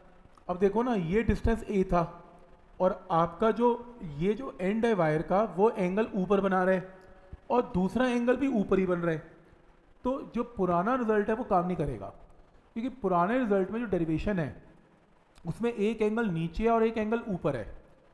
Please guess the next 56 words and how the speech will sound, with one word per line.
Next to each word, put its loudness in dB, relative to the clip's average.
तो -4
derivation 0
में -2
हमने 0
जो -2
limit -2
put -4
की -4
थी 0
माइनस 0
फ़ाइव 0
वन -2
से 0
फ़ाइव 0
टू -4
put -4
की -2
थी, -4
पर 4
यहाँ 0
पर 0
derivation 2
change 0
हो 6
गई, 2
क्योंकि 0
हमारे 2
पूरी 0
की -2
पूरी -2
वायर 2
ही -2
ऊपर 0
निकल 0
गई, -2
तो 0
दोनों 2
के -2
दोनों -2
angle -4
five 0
one, -2
five -4
टू -6
क्या 0
put -8
करने 0
पड़ेंगे, -2
Positive। -2
तो 0
हमें 0
फिर -4
से -6
integration -2
करनी -2
पड़ेगी। 0